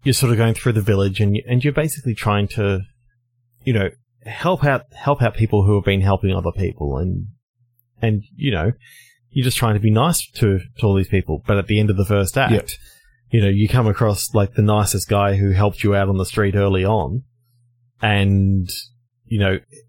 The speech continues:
Speaker 1: he's not looking too good. You, you pull out his strand to have a look and he's gonna die in ten minutes.
Speaker 2: Yeah.
Speaker 1: And then, you know, when you pulled out his strand, you know,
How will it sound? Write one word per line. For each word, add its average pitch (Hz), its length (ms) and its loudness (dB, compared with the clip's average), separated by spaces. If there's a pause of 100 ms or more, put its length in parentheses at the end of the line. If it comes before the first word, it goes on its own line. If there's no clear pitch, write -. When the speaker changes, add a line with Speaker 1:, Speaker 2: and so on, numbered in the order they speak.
(200)
Speaker 1:
he's 117 280 -2
not 120 140 0
looking 113 300 2
too 101 180 0
good. 95 320 0
You, 101 420 -2
you 110 140 -2
pull 113 160 -2
out 101 140 0
his 98 100 -2
strand 107 320 0
to 95 60 -2
have 98 160 0
a 98 40 2
look 104 280 0 (680)
and 101 260 0
he's 98 360 0
gonna 98 200 2
die 101 300 0
in 85 100 -4
ten 98 220 0
minutes. - 460 -6 (800)
Speaker 2:
Yeah. 107 220 -2 (580)
Speaker 1:
And 113 180 0
then, 98 400 0 (560)
you 107 160 0
know, 95 200 0 (1800)
when 110 400 2
you 117 120 2
pulled 127 260 4
out 104 140 2
his 98 120 2
strand, 101 440 2 (120)
you 107 100 -6
know, 98 220 0